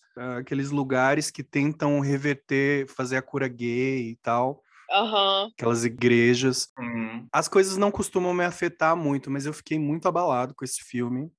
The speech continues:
Speaker 1: Mas é importante a gente ver. É muito
Speaker 2: Total.
Speaker 1: importante. Como documentário é muito bom, assim. E eu acho que é muito importante porque é exatamente o que a gente tá vivendo agora.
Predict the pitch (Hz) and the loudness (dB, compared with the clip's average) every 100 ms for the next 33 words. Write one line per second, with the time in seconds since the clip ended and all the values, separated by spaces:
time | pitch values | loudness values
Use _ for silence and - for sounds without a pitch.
0 | _ 151 160 202 202 180 - 170 175 170 | _ -2 2 2 4 0 0 -2 -2 -2
1 | 151 151 - 143 120 123 127 120 262 254 | -4 -4 -6 -10 -4 0 0 2 2 4
2 | 277 247 233 202 151 139 135 - _ - | 4 4 4 0 -2 0 0 -4 _ -2
3 | 160 175 175 180 170 160 156 160 165 165 | 0 2 2 2 0 2 2 4 0 -2
4 | 175 170 147 139 151 165 131 - 135 143 | -6 -10 0 2 2 -2 -4 -4 -4 -4
5 | 190 - - 143 156 - 175 175 185 160 | -4 -12 0 2 2 2 0 0 -4 -4
6 | 175 165 160 - - 165 180 180 180 - | -2 -2 -2 -2 0 2 0 -2 -4 -4
7 | 147 160 156 160 156 151 160 165 175 143 | -4 -2 0 -2 -2 -2 -2 0 -2 -2
8 | 127 131 143 131 117 | 0 4 4 4 0